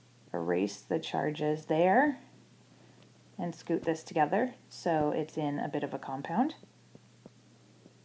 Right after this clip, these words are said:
And then our other compound would be cadmium, which is a two plus, and sulfide, which is a two minus. So again, our charges balance there.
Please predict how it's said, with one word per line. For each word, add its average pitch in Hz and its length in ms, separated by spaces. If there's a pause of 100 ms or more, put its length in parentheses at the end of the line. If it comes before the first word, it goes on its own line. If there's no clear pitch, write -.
(480)
And 233 220
then 233 200
our 196 240
other 349 280
compound 202 720 (420)
would 196 380
be 185 380 (160)
cadmium, 175 800 (920)
which 190 220
is 160 120
a 160 80
two 269 220
plus, 202 540 (580)
and 175 240
sulfide, 190 880 (160)
which 185 160
is 165 140
a 165 40
two 160 240
minus. 156 680 (140)
So 196 200
again, 170 320
our 180 120
charges 165 480
balance 156 540
there. 165 560